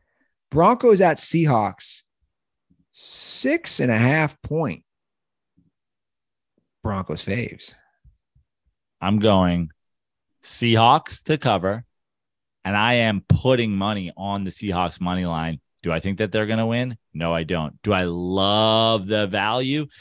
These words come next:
Speaker 2: Are you telling me you can't see Russ coming in there with a new team and doing what he did with his old team? Sixty yards in the first half. That's five two at halftime. Somehow two teams have both gotten safeties.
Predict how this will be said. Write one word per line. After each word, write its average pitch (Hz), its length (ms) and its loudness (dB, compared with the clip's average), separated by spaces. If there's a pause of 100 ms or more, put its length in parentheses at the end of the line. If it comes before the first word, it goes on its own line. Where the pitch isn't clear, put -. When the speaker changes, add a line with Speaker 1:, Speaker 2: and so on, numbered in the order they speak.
(320)
Speaker 2:
Are 127 60 0
you 185 120 -2
telling 180 300 0
me 180 280 -2 (140)
you 131 140 -2
can't 147 260 -2
see 147 160 0
Russ 113 320 2
coming 131 280 -4
in 131 60 -6
there 135 120 -2
with 123 120 -4
a 123 40 -6
new 123 180 -6
team 131 260 -4
and 117 100 -2
doing 117 180 0
what 117 100 0
he 113 80 -2
did 120 140 -2
with 107 100 -8
his 101 140 -6
old 104 220 0
team? 123 200 -6
Sixty - 520 -6
yards 104 440 2
in 104 80 -4
the 101 100 -2
first 104 340 -4
half. 101 440 -4 (520)
That's 101 180 -6
five 107 640 -2
two 107 480 0
at 98 80 -2
halftime. 101 640 -6 (200)
Somehow 101 400 -2 (340)
two 113 220 -2
teams 104 340 -8
have 95 120 -8
both 101 220 -4
gotten 95 240 -2
safeties. 104 720 -8